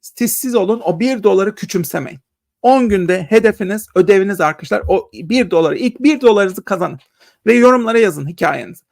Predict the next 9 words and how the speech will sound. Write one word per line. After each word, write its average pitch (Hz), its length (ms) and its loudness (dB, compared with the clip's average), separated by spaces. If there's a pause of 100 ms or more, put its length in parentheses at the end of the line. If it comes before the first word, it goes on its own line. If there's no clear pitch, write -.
(220)
Bak 190 180 -2
bu 226 280 -4
hayatınızda 220 680 -2
bambaşka 233 640 -2
kapılar 175 340 -4
açacak. - 420 -12
Hiç 214 300 -8
bakmadığınız 220 560 -2
şekilde 175 500 -8